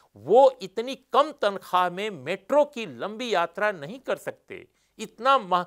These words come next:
इतना महंगा हो गया है मेट-, मेट्रो का टिकट। तो खासकर मैं दिल्ली की बात कर रहा हूँ, और दूसरे शहरों में जहाँ मेट्रो शुरू क-, की गई है,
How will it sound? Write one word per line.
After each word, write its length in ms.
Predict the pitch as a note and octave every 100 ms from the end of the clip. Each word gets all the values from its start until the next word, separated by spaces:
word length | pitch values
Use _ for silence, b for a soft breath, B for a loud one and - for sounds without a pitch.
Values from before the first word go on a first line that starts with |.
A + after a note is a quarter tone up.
| b b
इतना 300 | F#3 - D3+
महंगा 380 | D#3 C#3 G3+ C#4
हो 180 | G#3+ G3+
गया 200 | F#3 E3+
है 100 | E3+
मेट-, 380 | D3+ - _
मेट्रो 280 | D#3+ D3+ D#3
का 120 | C#3
टिकट। 320 | B2 C3 F#2 - _ b b b -
तो 260 | C4 - _
खासकर 280 | G3 G#3+ A#3+
मैं 160 | A#3+ -
दिल्ली 200 | C4 C#4+
की 120 | C3+
बात 220 | D3+ D3
कर 160 | - G#2+
रहा 120 | F#2+
हूँ, 120 | F#2+ _ b b D#3+
और 160 | F3+
दूसरे 480 | - F#3+ A3 B3+ C#4+
शहरों 320 | B3 A3 A3
में 120 | A3+
जहाँ 200 | G#3+ G3
मेट्रो 260 | G#3 F#3+ G3+
शुरू 260 | - F3+ F3
क-, 140 | F3+
की 320 | E3 - F3
गई 160 | D#3+ D#3
है, 240 | D3+ G#3